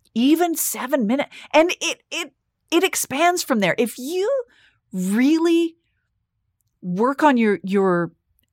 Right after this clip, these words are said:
bedroom time, like the juicy, intimate time together, if you work on that,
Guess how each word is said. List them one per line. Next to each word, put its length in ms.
bedroom 680
time, 640
like 200
the 100
juicy, 480
intimate 460
time 280
together, 520
if 140
you 120
work 220
on 200
that, 320